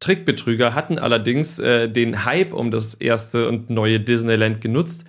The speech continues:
um gefälschte Tickets für den Eröffnungstag zu verkaufen. Einige von ihnen standen sogar direkt vor den Toren des Freizeitparks und drehten Schaulustigen die Tickets an.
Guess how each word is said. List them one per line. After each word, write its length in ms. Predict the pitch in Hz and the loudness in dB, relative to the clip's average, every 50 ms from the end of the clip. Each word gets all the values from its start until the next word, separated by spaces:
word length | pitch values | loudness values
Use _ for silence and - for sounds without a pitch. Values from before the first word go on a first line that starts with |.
| _ _ - | _ _ 4
um 260 | - 151 170 196 185 | 4 6 6 6 4
gefälschte 520 | - 160 - 139 135 139 139 - 147 120 | 0 -2 0 2 2 2 0 -2 -6 -6
Tickets 400 | - - 165 160 151 131 - - | -2 -2 -2 0 0 -2 -2 -2
für 140 | - 131 127 | -2 0 0
den 180 | 123 131 135 120 | 0 0 0 0
Eröffnungstag 760 | - - - - - 120 110 107 110 - 110 107 110 110 110 - | -2 -2 -2 -4 -2 -4 -4 -2 -2 0 0 2 0 0 -2 -6
zu 80 | - | -6
verkaufen. 560 | 127 - 139 135 - 139 117 110 - - - - _ _ _ - | -4 -4 -4 -2 0 0 0 0 -2 -8 -14 -16 _ _ _ -4
Einige 380 | - 160 190 202 185 139 135 | -2 2 2 2 4 4 2
von 160 | 127 131 120 | 2 2 -2
ihnen 160 | - - 131 143 | 0 0 -2 -2
standen 320 | - - 131 123 - - | -2 -2 -4 -4 -4 -6
sogar 240 | 110 117 113 117 120 | -4 -4 0 0 0
direkt 340 | 113 110 113 123 147 - - | 0 0 -2 -2 -4 -4 -8
vor 320 | - - - 139 147 147 | -8 0 2 4 4 4
den 160 | 139 135 113 | 4 0 -2
Toren 360 | 107 - - 143 143 147 127 | -2 2 2 4 4 4 2
des 120 | 101 101 - | 0 -4 -4
Freizeitparks 1000 | - - 110 120 - - - 98 82 82 - - 101 95 113 151 165 - - - _ _ _ _ - | -2 -2 0 0 0 -2 -4 -4 -4 -6 -6 -2 0 2 2 0 0 -4 -12 -14 _ _ _ _ 2
und 220 | 135 139 143 - - | 2 2 2 2 -4
drehten 480 | 120 107 117 113 127 143 160 151 147 | -4 0 2 2 2 2 0 -2 -4
Schaulustigen 880 | 123 - - 117 117 147 147 143 139 - - 135 120 127 131 127 127 - | -4 -2 0 2 2 2 2 0 -2 -2 -4 -6 -4 -4 -4 -6 -6 -6
die 300 | 127 120 117 113 120 120 | -6 -4 -4 -4 -6 -6
Tickets 340 | - - 120 - 135 - - | -8 -8 -4 -4 -4 -4 -2
an. 300 | - 120 110 95 - | -2 0 0 -2 -4